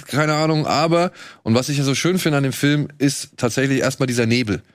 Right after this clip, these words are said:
Dass der Nebel eigentlich erstmal dieses, diese komische Bedrohung ist, dass man nicht genau weiß, was ist das, warum ist der so dicht, warum ist der überall und, und was macht es mit uns? Und plötzlich verschwinden Leute und man merkt, oh,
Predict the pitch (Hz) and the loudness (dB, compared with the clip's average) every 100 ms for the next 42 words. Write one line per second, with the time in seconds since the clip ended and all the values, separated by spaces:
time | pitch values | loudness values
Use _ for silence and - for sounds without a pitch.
0 | _ _ _ - 98 113 107 123 156 147 | _ _ _ -4 -2 0 2 2 2 2
1 | 95 104 113 107 104 110 110 101 98 - | 2 2 2 0 0 0 0 0 -2 -4
2 | - 101 - 107 110 101 98 92 107 110 | -4 -4 0 2 2 0 0 2 4 4
3 | 110 123 - 107 110 113 110 110 101 113 | 2 0 -2 -2 0 0 2 0 2 0
4 | 110 110 113 147 - 107 101 110 120 117 | 0 -2 -2 -4 -4 -2 0 0 0 -2
5 | 101 98 120 - 107 104 107 104 104 101 | -2 0 -2 -2 -2 -2 0 0 2 2
6 | 85 117 127 - - - - - 113 110 | 2 0 -2 -10 -20 -20 -12 -2 0 2
7 | 107 104 - 117 - 135 104 113 113 101 | 0 0 0 -2 -2 -2 0 0 -2 0
8 | 110 107 113 - 110 101 117 107 104 117 | -2 0 -4 -2 -2 0 0 2 2 2
9 | 127 127 107 107 104 98 101 104 113 - | 0 0 2 0 0 0 2 2 0 0
10 | 107 | 0